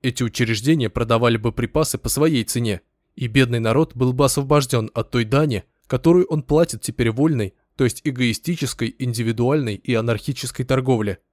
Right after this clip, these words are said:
Эта дань, которую народ платит торговле – это то, что видно. А дань, которую народ платил бы государству и его агентам при социалистической системе,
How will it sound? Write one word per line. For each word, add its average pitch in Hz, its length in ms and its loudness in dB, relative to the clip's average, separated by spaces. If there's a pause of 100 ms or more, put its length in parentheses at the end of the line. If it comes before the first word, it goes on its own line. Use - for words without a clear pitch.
(220)
Эта 143 220 0
дань, 123 200 2
которую 120 380 0
народ 117 320 0
платит 117 320 -2
торговле – 117 560 0 (360)
это 139 180 -2
то, 175 140 0
что - 200 -2
видно. 107 440 -4 (360)
А 139 100 -2
дань, 131 220 0
которую 117 380 0
народ 117 320 -2
платил 135 360 0
бы 113 120 -2
государству 123 800 -2
и 151 80 -2
его 139 200 4
агентам 131 540 -2
при 131 120 -2
социалистической 131 960 -4
системе, 113 540 -2